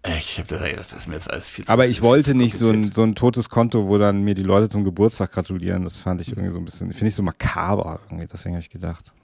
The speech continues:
Speaker 2: Aber naja, ja. Vielleicht, ich bin ja noch eine
Speaker 1: Andererseits
Speaker 2: andere Generation als du, Martin. Ich bin ein bisschen jünger. Nur ein bisschen.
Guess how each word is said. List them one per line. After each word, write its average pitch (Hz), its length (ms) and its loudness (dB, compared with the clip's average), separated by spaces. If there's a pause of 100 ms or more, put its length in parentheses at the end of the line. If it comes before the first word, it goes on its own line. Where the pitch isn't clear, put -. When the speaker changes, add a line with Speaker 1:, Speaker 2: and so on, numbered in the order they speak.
(100)
Speaker 2:
Aber 80 280 -8 (100)
naja, 82 320 -10 (320)
ja. 92 80 -10 (140)
Vielleicht, - 240 0
ich 127 100 -2
bin 151 140 6
ja 156 80 8
noch 139 140 4
eine 143 80 6
Speaker 1:
Andererseits 104 80 4
Speaker 2:
andere 151 220 4
Generation 139 600 4
als 120 180 -2
du, 95 100 -6
Martin. 87 360 -4
Ich 92 80 -6
bin 123 100 0
ein 120 60 0
bisschen 110 200 -4
jünger. 107 300 0
Nur 90 380 0
ein - 20 2
bisschen. - 460 -2